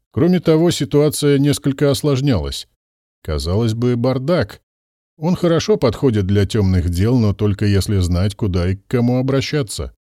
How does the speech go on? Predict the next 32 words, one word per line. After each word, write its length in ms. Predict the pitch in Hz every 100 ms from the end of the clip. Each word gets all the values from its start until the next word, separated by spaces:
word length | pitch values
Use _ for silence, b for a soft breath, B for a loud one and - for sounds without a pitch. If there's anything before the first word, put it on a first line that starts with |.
| _ _ _ _
А 160 | 98 98
Виктор 400 | 98 123 - 117
не 140 | 117
знал. 400 | 107 123 92 67 _ _ _ -
И 120 | 139
никто 360 | 156 156 - 175
из 140 | 110
его 220 | 98 90
окружения 580 | 85 - 107 98 82 87
не 140 | 92 98
знал, 340 | 92 71 65 _ _ _ _
потому 320 | - 90 127 139
что 140 | 135
все 200 | - 135
контакты 560 | 127 117 107 127 - 127
Кали 320 | 131 120 117
выжгло 480 | 101 98 92 101 92
к 80 | -
чертям 460 | 101 87 110 98
собачьим. 640 | - 76 71 69 - 65 - _ _ _ _ _ _ -
Ее 360 | 85 92 113
понять 360 | 120 127 135 139
можно, 380 | 156 120 80 76
убили 300 | 87 101 107
детей. 500 | 113 147 123 76 _ _ _ _ _
Но 220 | 110 180
Витя 300 | 170 156 156
слегка 440 | 143 135 117 - 127
растерялся 600 | 113 - 131 151 127 104
в 60 |
такой 300 | - 98 104
ситуации. 760 | 92 95 98 85 - - 67